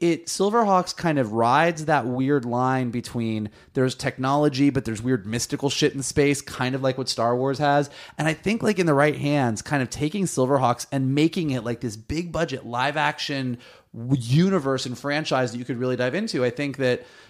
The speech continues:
you know, one of the things that I loved so much with Guardians of the Galaxy when it came out is it was one of the first times that I had seen sort of, like, a fantasy,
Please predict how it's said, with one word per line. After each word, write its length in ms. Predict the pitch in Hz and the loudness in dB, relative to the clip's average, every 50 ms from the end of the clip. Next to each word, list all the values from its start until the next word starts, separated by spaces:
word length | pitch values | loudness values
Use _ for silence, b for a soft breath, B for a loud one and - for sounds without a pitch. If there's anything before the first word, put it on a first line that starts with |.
| B | B
you 80 | - 156 | 0 2
know, 80 | 143 139 | 2 2
one 200 | 127 139 151 180 | 4 4 4 4
of 60 | 196 | 4
the 60 | 196 | 2
things 160 | 175 190 165 139 | 2 0 0 2
that 80 | 143 139 | 4 4
I 40 | 131 | 4
loved 280 | 120 120 120 123 131 | 4 4 2 2 2
so 200 | 131 - - 131 123 | 0 0 0 0 2
much 360 | 120 117 117 117 - - - | 2 2 2 0 -2 -4 -6
with 120 | - 117 107 | -6 -4 0
Guardians 400 | - 123 120 123 123 123 123 113 | 2 4 4 4 4 2 -2 -2
of 60 | 107 | -4
the 60 | 107 | -2
Galaxy 480 | 95 110 113 117 117 113 - - 120 107 | 0 2 4 4 4 4 2 -2 -4 -4
when 100 | 101 104 | -4 -4
it 100 | - - | -6 -6
came 220 | - 110 104 98 | -6 -6 -4 -4
out 300 | 95 95 95 95 95 - B B B B B B | -4 -4 -4 -6 -8 -10 B B B B B B
is 120 | - 143 135 | 0 2 2
it 80 | 147 | 2
was 120 | 143 127 120 | 0 0 0
one 200 | 120 139 151 170 | 2 2 2 2
of 60 | 170 | 2
the 60 | 175 | 2
first 240 | - 160 151 143 - | 2 0 0 2 2
times 200 | 147 139 135 120 | 2 2 2 2
that 100 | 123 120 | 4 4
I 40 | 117 | 4
had 140 | 117 107 | 2 0
seen 340 | - - - 127 127 123 123 | -2 -4 -4 -2 -2 -2 -2
sort 260 | 113 - 127 117 110 | -2 2 2 2 4
of, 100 | 113 101 | 2 2
like, 220 | 104 110 110 107 - - | 2 2 0 0 -2 -6
a 60 | 117 - - _ _ _ _ | -10 -10 -12 _ _ _ _
fantasy, 960 | - 139 131 135 131 - 147 135 - - - 139 131 131 131 127 127 123 b | -2 -2 -2 -2 -2 -2 -2 -2 -2 -2 -2 -2 -2 0 0 0 -2 -4 b